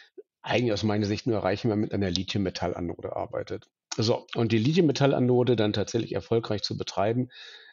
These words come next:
setzt dann wiederum voraus, ein spezielles Elektrolytkonzept zu haben, bei dem wahrscheinlich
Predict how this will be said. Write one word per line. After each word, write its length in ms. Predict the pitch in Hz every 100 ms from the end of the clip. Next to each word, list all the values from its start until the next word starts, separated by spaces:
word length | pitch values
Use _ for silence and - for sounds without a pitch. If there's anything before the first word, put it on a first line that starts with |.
| _
setzt 300 | 120 110 -
dann 160 | 117 101
wiederum 460 | 123 139 107 110
voraus, 420 | 104 95 98 113 -
ein 140 | 104
spezielles 520 | - 101 - 123 110
Elektrolytkonzept 1160 | 113 101 - 104 120 - 104 90 104 - - -
zu 160 | - 98
haben, 380 | 98 107 113
bei 100 | 107
dem 180 | 101 101
wahrscheinlich 960 | 92 85 - 120 151 180 196 202 226